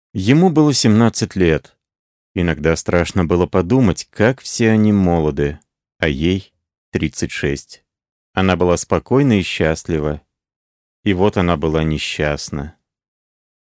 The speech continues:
Никто не знал, чего ей стоило самое спокойствие.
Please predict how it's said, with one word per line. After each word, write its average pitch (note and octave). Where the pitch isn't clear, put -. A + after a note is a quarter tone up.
Никто G2
не C#3
знал, A#2+
чего F2
ей F2
стоило E2
самое E2
спокойствие. E2